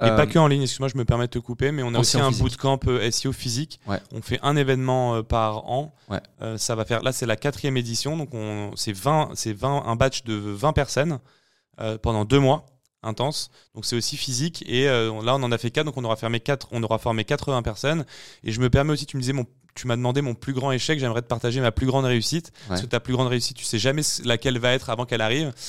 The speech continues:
Speaker 1: C'est quand on a, euh, lancé l'Eskimos Academy, qu'on a fait la première formation,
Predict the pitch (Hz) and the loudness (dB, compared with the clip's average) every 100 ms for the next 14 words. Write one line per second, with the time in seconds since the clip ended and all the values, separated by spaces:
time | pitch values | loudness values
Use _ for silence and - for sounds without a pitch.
0 | - - - 117 151 143 127 123 127 113 | -16 -10 -8 -6 -6 -2 2 4 4 2
1 | 107 127 127 156 143 - 135 127 120 120 | 2 2 2 0 0 0 0 2 2 2
2 | 117 120 165 - 127 110 117 110 - 151 | 2 0 -2 -6 -6 -4 -2 -2 2 2
3 | 135 139 127 - 131 151 | 2 0 0 -2 -6 -8